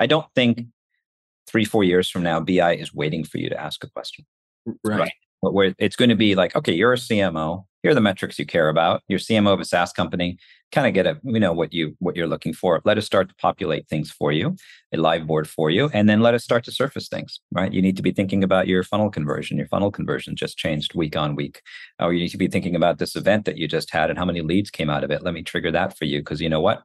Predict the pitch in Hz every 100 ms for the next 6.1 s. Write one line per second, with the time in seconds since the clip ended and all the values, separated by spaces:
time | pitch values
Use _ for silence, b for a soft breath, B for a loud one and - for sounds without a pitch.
0 | - 90 92 - 95 92 92 90 92 85
1 | 85 76 - 78 80 80 76 87 123 -
2 | - B B B - 127 117 110 107 -
3 | _ - 127 147 147 143 - - 113 113
4 | 117 107 - 98 95 95 95 92 98 90
5 | - 90 80 _ 127 156 95 80 80 78